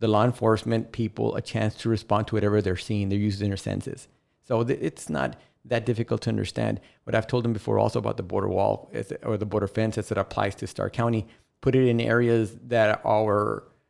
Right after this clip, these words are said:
that are more likely to allow for a quick access, meaning you can walk across the river. Because a lot, in Rio Grande City proper, or in Roma proper,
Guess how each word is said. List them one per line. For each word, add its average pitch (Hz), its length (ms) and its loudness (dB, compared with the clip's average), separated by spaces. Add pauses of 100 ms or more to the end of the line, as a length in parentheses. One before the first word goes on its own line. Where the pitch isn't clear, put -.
(160)
that 113 180 -2
are 107 540 0 (160)
more 123 360 0
likely 113 420 0
to 107 340 0
allow 110 380 2
for 110 180 -4
a 104 40 -2
quick - 240 -6
access, 104 380 -2
meaning 107 240 0
you 107 60 -2
can 107 160 -2
walk 104 200 2
across 104 280 -2
the 107 80 -6
river. 110 340 0 (600)
Because 107 260 0
a 104 80 0
lot, 107 240 2
in 117 80 2
Rio 139 120 2
Grande 156 180 2
City 143 180 -2
proper, 131 500 -2 (360)
or 123 120 4
in 110 80 4
Roma 135 240 4
proper, 143 460 -2